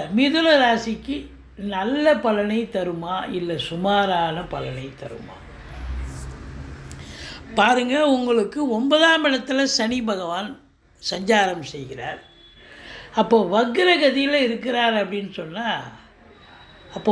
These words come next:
ஒன்பதுல ஆட்சி பெற்றும் நீச்ச பலனை தந்தார், வக்ரம் பெற்றதால் முன்வீட்டு பலனை தந்தார். அப்போ எட்டுல, அதாவது எட்டுங்கிறது அஷ்டமம்,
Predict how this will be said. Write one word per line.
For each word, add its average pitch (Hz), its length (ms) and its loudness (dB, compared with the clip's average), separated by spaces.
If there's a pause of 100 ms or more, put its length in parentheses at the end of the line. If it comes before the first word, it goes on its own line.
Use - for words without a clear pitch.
(140)
ஒன்பதுல 240 560 4
ஆட்சி 220 280 -2
பெற்றும் 254 520 -4
நீச்ச 226 400 -2
பலனை 220 340 2 (160)
தந்தார், 233 420 2 (360)
வக்ரம் 214 460 -2
பெற்றதால் 233 560 2 (180)
முன்வீட்டு 302 600 0 (140)
பலனை 208 360 -2
தந்தார். 175 520 0 (540)
அப்போ 214 200 0 (240)
எட்டுல, 320 440 4 (1120)
அதாவது 262 360 4 (180)
எட்டுங்கிறது 269 680 2 (140)
அஷ்டமம், 220 520 -2